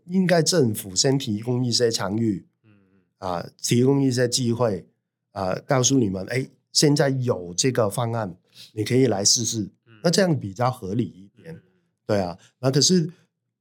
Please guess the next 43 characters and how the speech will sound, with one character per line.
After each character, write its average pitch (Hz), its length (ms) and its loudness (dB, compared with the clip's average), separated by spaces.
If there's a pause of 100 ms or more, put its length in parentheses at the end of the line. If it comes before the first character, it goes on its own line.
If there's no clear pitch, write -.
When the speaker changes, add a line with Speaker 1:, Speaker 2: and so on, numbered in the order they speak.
(380)
Speaker 1:
归 214 160 4
根 202 220 2
究 196 200 2
底， 120 240 -2
好 98 200 -4
像 160 240 4
就 165 100 0
是 160 280 0
哪 101 140 0
个 113 120 -2
制 156 340 4
度 143 260 0
上 139 220 0
面 127 300 2
的 92 560 -6
落 123 280 2
差。 107 380 -4 (220)
你 107 100 -20
看， 147 340 2 (200)
呃， 104 460 -2
台 120 240 0
湾 143 260 2
的， 107 340 -2 (460)
呃， 101 320 0
制 143 200 0
度 131 220 2
就 127 100 2
是 127 300 -2 (280)
县 143 460 4
市 120 500 2
镇 120 440 0 (140)
里 87 240 -16 (440)
这 - 140 2
么， 127 120 2
Speaker 2:
嗯。 - 200 -14
Speaker 1:
这 147 160 2
样 113 220 0
分 110 320 -2
的 107 80 -2
嘛。 92 180 -8
Speaker 2:
嗯， 98 60 -20
嗯。 98 60 -20 (200)
Speaker 1:
那， 110 320 0